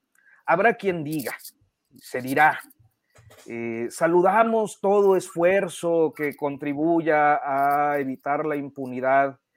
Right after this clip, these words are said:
eh, de los crímenes, eh, contra periodistas, en tanto se trata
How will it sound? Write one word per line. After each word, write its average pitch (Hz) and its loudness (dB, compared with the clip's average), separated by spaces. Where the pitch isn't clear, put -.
eh, 113 -8
de 117 -4
los 165 -6
crímenes, 147 -8
eh, 120 -12
contra 170 0
periodistas, 147 -6
en 123 -14
tanto 139 -6
se 147 -14
trata 131 -2